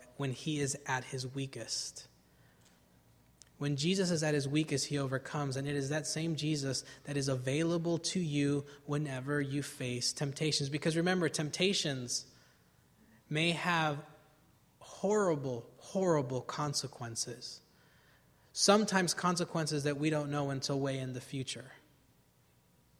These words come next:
Temptations can be devastating to you. Temptations may feel good in the moment, but in the long run may be devastating.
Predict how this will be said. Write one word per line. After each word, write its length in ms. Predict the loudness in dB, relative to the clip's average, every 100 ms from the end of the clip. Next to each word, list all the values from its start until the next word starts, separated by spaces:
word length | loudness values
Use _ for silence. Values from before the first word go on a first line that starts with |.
| _ _ _ _ -20 -6
Temptations 640 | -4 2 4 4 2 -2
can 160 | -2 -2
be 80 |
devastating 680 | -2 -2 0 -2 -2 -4 -6
to 160 | -8 -8
you. 180 | -8 -8 -14 -20 -20 _ _ _ _ _ _ _ _ _ _ _ _ _
Temptations 600 | -4 0 6 6 6 2
may 140 | 2 0
feel 320 | 2 4 4
good 160 | 4 2
in 140 | 2
the 80 | 2
moment, 540 | 2 2 2 0 -2
but 100 | -2
in 120 | 0 0
the 100 | 0
long 340 | 2 0 0
run 320 | -2 -2 -4
may 140 | -6 -6
be 140 | -6
devastating. 800 | -6 -6 -4 -6 -6 -10 -10 -14